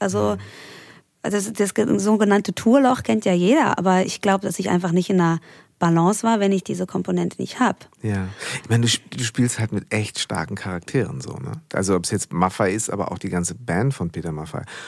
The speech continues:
Speaker 1: Mhm.
Speaker 2: Ob Sascha ist. Wie pushen die dich so?
Speaker 1: Inwiefern pushen?
Speaker 2: Also, ähm, kriegst du Unterstützung von denen, auch so nach dem Motto, "Ey Charlie, und wenn du jetzt solo gehst, so,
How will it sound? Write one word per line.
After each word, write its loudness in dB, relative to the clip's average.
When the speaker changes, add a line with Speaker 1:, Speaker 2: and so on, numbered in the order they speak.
Speaker 1:
Mhm. 4
Speaker 2:
Ob 6
Sascha 2
ist. -8
Wie 0
pushen -2
die -10
dich -12
so? -6
Speaker 1:
Inwiefern -2
pushen? -8
Speaker 2:
Also, 0
ähm, -2
kriegst -4
du 2
Unterstützung -2
von 0
denen, 0
auch 0
so -2
nach 0
dem 0
Motto, -2
"Ey -2
Charlie, 2
und 0
wenn 0
du 4
jetzt 2
solo 4
gehst, 0
so, 0